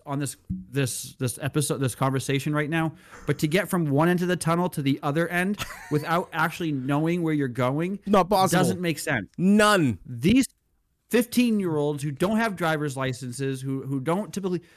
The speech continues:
Speaker 1: they're showing how they get from one point A to point B, and I actually appreciate that.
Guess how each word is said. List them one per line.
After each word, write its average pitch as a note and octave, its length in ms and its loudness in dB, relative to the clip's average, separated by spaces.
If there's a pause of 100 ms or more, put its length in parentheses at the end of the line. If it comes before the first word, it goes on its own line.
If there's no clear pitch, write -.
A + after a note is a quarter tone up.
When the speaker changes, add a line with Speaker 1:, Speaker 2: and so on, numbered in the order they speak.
(180)
Speaker 1:
they're F#3 140 4
showing G#3+ 500 4
how F#3 240 0
they F3+ 160 -2
get D#3+ 380 -2
from C#3 220 -4
one E3 220 0
point F3 360 -2
A E3 100 -2
to D3 80 -2
point D3 320 -2
B, D#3 300 -2
and C3 100 -4
I B2+ 220 -2
actually D3 580 -2 (240)
appreciate A#2+ 640 -2
that. E2 240 -10